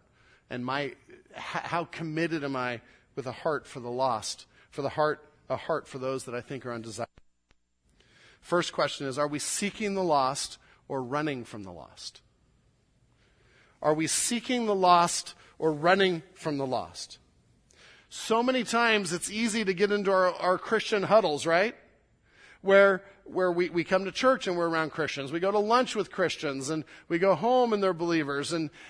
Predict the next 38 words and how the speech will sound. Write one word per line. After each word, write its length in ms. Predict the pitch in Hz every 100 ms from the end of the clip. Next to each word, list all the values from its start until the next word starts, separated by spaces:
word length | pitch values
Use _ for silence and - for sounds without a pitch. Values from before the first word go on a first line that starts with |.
| -
and 340 | 202 185 190
so 220 | - 247 254
many 180 | 254
of 100 | 240
the 80 | 208
places 600 | - - 247 247 247 196
we 140 | 175 214
go, 360 | 185 240 226
there's 240 | 196 196 160
believers, 580 | 165 190 247 202 175 170
and 80 |
we 80 | 185
go 120 | 185
to 80 | 196
Bible 380 | 175 190 233 233
study, 440 | - 208 185 165
and, 160 | 156 151 - - -
and 120 | 175
hopefully 400 | 170 233 - 226
you 60 | 196
have 100 | 165
neighbors 420 | 185 226 214 185
that 120 | 185
aren't 200 | 180 165
believers, 440 | 175 170 165 202 156
but 300 | 180 180 -
now 360 | 170 190 226
we 120 | 202
don't 220 | 185 185 -
talk 240 | 180 185
to 60 | 170
neighbors 380 | 175 185 139 131
much 280 | 135 175
'cause 120 | - 135
that's 180 | 180
sort 160 | - 165
of 80 | 135
creepy. 380 | 139 123 160